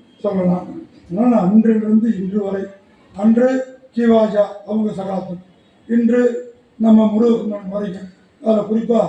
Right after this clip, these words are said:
எதிரணி தலைவர் முருககுமாரன் வரைக்கும் எல்லாமே பகவானை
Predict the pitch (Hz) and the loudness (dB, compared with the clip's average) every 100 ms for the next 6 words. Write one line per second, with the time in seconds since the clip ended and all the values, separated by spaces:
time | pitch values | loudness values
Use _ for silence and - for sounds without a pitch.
0 | - - _ - 214 247 240 226 202 208 | -6 -20 _ -2 0 2 2 0 0 -4
1 | 202 190 196 214 208 202 185 180 190 190 | -4 -6 -2 -2 0 0 2 4 2 2
2 | 226 - - - - - - 220 226 233 | -4 -8 -12 -20 -20 -20 -2 0 2 2
3 | 226 262 277 277 - - - 185 208 233 | 2 0 -2 -4 -14 -20 -12 -4 0 2
4 | 240 | 0